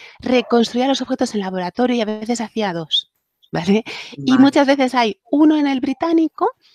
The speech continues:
Speaker 1: y otro en el Museo de Pensilvania, y es el mismo objeto, pero distinto. No es una falsificación,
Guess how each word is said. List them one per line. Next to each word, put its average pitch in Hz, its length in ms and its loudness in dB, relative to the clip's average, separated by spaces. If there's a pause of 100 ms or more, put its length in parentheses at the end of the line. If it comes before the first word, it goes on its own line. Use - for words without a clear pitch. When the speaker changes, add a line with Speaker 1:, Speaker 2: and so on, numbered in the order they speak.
(340)
Speaker 1:
y 240 160 -6
otro 294 180 -2
en 294 40 2
el 285 60 4
Museo 262 180 2
de 254 40 2
Pensilvania, 233 680 0
y 190 100 -2
es 196 100 -6
el 233 80 2
mismo 226 280 0
objeto, 285 320 -6
pero 214 180 -4
distinto. 170 640 -4 (380)
No 220 180 2
es 262 160 -4
una 254 160 0
falsificación, 262 1040 -6